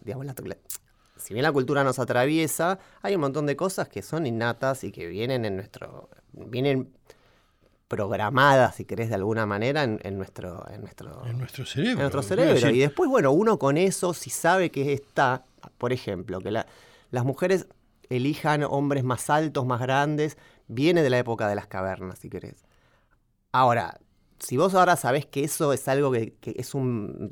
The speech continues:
Speaker 1: relicto que quedó, que la sociedad de hoy no te sirve, y bueno, dale bola al petizo, porque capaz que, digamos, no, ¿entendés? No,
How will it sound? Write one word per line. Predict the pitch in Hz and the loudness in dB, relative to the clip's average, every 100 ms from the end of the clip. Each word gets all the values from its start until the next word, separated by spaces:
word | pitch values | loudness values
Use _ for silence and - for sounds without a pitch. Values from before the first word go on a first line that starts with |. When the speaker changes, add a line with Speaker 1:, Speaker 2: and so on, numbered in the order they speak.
| - | -10
Speaker 1:
relicto | - 110 147 160 147 | -6 -2 -2 0 -2
que | 117 | -2
quedó, | - 113 98 | 0 0 0
que | 95 104 | -2 -8
la | |
sociedad | 104 113 135 147 | -10 -8 -2 0
de | 139 | 2
hoy | 139 | 0
no | 131 139 147 | 0 -2 -2
te | 135 | -4
sirve, | - 113 104 110 127 - _ | -4 -4 -2 -4 -4 -12 _
y | 139 | -2
bueno, | 143 139 104 | 0 0 2
dale | 117 156 | 2 2
bola | 127 131 | 4 4
al | 117 | 2
petizo, | - 104 165 123 | 0 -4 -4 -6
porque | 101 107 | -6 -4
capaz | 98 98 123 | -4 -4 -4
que, | - 110 | -4 -6
digamos, | 104 98 98 92 - _ _ | -4 -8 -8 -14 -20 _ _
no, | 107 104 110 101 95 - | -10 -8 -8 -8 -12 -16
¿entendés? | - - 120 127 | -20 -18 -10 -6
No, | 113 110 101 | -4 -2 -4